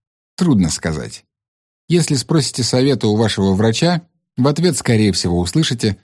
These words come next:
что даже сама мысль об этом могла бы прийти в голову только чокнутому. Вообще же, никотиновые пластыри стоят на удивление дорого, зато продаются без всякого рецепта.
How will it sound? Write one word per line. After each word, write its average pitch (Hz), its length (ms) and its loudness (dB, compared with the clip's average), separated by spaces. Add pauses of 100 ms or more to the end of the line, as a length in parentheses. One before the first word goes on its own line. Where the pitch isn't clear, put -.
(140)
что - 160 -2
даже 151 260 2
сама 151 340 2
мысль 143 500 2
об 85 120 0
этом 85 200 0
могла 85 260 0
бы 85 120 0
прийти 92 300 -2
в 95 60 0
голову 135 380 2
только 143 380 0
чокнутому. 78 640 -8 (640)
Вообще 127 420 2
же, 120 260 0 (380)
никотиновые 123 720 4
пластыри 117 720 0
стоят 131 440 0
на 113 120 4
удивление 117 580 4
дорого, 92 640 0 (340)
зато 131 240 0
продаются 113 480 0
без 98 160 2
всякого 90 360 -2
рецепта. 98 560 -2